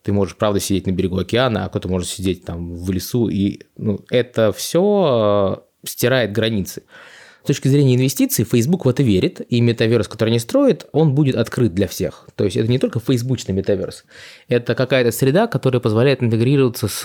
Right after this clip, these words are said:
остальными компаниями. То есть представим, что есть с-, метаверс Гугла,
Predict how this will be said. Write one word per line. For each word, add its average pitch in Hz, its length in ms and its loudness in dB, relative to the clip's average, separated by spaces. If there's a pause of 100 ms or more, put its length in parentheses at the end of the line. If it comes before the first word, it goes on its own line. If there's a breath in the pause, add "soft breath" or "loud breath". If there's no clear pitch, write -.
остальными 113 460 2
компаниями. 95 520 -4
То - 160 -16
есть - 180 -16
представим, 143 380 0
что - 160 -4
есть 107 300 -2
с-, - 320 -14
метаверс 107 480 0
Гугла, 98 500 -2